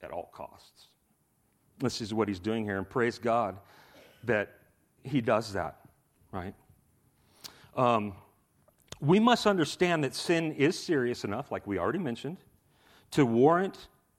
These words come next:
dismemberment in order to avoid it. But far beyond that, we much under-,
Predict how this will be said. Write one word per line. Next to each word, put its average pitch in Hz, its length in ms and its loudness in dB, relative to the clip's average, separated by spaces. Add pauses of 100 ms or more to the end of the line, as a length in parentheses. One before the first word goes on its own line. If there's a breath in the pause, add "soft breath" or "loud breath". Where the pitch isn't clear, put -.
(140)
dismemberment 123 880 -2 (720)
in 131 160 0
order 127 240 2
to 135 260 0
avoid 123 320 6
it. 123 300 0 (840 soft breath)
But 127 180 4
far 170 360 6
beyond 170 400 6
that, 170 240 4
we 151 80 6
much 156 260 6
under-, 165 220 2